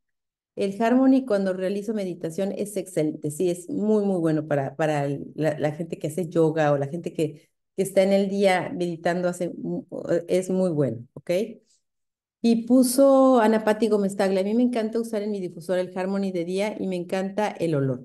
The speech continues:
Perfecto, gracias Ana Patti. Susana Miñón, ¿cuál me recomiendas para mi mamá que le cuesta dormir por lo mismo de, de su depresión? Yo recomendaría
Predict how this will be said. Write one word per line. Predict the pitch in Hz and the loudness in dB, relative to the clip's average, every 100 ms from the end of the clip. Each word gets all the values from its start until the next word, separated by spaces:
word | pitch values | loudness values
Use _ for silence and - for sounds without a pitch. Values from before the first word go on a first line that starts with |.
| - | -6
Perfecto, | 170 156 151 170 156 151 - | -4 -4 -4 -6 -6 -8 -16
gracias | - 160 165 175 180 170 | -16 -10 -4 -2 -2 -2
Ana | 175 147 | 0 0
Patti. | 143 143 127 120 - _ _ _ | 0 -2 -4 -8 -12 _ _ _
Susana | _ 202 196 202 208 | _ -6 0 2 2
Miñón, | 208 190 180 170 - _ | 2 2 2 0 -4 _
¿cuál | - 226 | 0 4
me | 262 | 4
recomiendas | 277 254 196 185 190 196 | 4 0 -2 -2 -4 -4
para | 196 | -4
mi | 180 170 | -2 -2
mamá | 170 170 | -4 -4
que | 170 185 | -4 -4
le | 175 | -4
cuesta | 180 185 | -6 -4
dormir | 196 180 180 180 180 _ _ _ _ | -2 -2 -4 -6 -10 _ _ _ _
por | - 196 | 0 4
lo | 190 | 4
mismo | 196 196 208 | 2 2 0
de, | 208 - | -2 -6
de | - 175 | -4 -4
su | 175 | -2
depresión? | 165 160 156 156 156 143 - | -4 -2 -4 -4 -2 -4 -6
Yo | 175 196 226 | -6 -2 0
recomendaría | 240 262 240 190 180 180 180 180 196 - | 0 -2 -4 -4 -4 -4 -2 -4 -6 -14